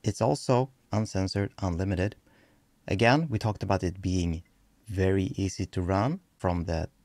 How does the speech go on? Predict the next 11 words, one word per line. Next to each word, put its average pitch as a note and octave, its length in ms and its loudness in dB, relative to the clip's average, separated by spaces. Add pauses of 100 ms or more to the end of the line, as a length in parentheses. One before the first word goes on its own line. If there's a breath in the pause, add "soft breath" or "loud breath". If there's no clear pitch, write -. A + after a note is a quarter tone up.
three A2+ 200 -4
gigabyte A#2 300 -2
model. B2 320 -4 (640 soft breath)
And A#2+ 340 2 (880)
later C#3 420 2
on, D3+ 280 4 (160)
they're A2 100 0
gonna G#2 160 2
release F2+ 500 -2
a - 60 -6 (580)
full - 480 -4